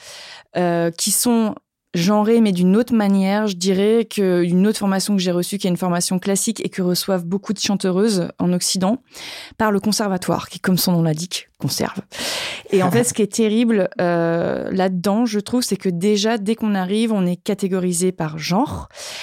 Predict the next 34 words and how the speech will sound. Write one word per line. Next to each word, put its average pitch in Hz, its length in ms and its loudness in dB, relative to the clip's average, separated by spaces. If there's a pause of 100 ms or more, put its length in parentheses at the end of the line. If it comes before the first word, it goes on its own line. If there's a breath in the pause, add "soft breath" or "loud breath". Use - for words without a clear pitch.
(180 loud breath)
Et 202 160 4
ensuite, 233 460 -2
on 202 80 2
va 180 100 4
être 175 140 -2
catégorisé, 190 800 0 (380)
euh, 180 360 -2
par 180 320 -2
hauteur 214 480 2
de 190 120 0
voix, 202 420 2
qui 208 100 -4
est 185 40 0
souvent 202 320 0
reliée 190 360 2
aussi 208 400 0
à 196 80 2
la 165 120 0
question 180 360 -2
du 175 240 0
genre, 180 400 0 (240 loud breath)
c'est-à-dire 190 320 -2
soprano, 196 880 0
euh, 165 280 -2 (720 loud breath)
alto, 202 560 2
par 185 180 -2
exemple, 180 360 0
chez - 480 -2
des 165 100 0
personnes, 180 480 -2
euh, 156 580 -2
considérées 170 500 -2
comme 170 180 0
femmes, 196 440 0